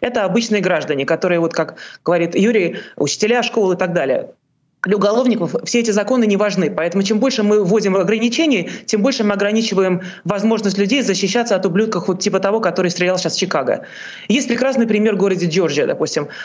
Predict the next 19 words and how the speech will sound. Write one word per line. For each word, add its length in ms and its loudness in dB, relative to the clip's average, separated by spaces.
Я 100 2
не 80 2
помню, 200 2
как 100 2
он 60 4
называется, 400 2
по-моему, 160 2
это 160 2
Васкава, 600 -2
где 300 2
горсовет 680 2
или 160 2
местные 420 2
власти 580 0
обязали 480 0
каждого 400 0
мужчину 640 2
носить 340 0
оружие. 540 0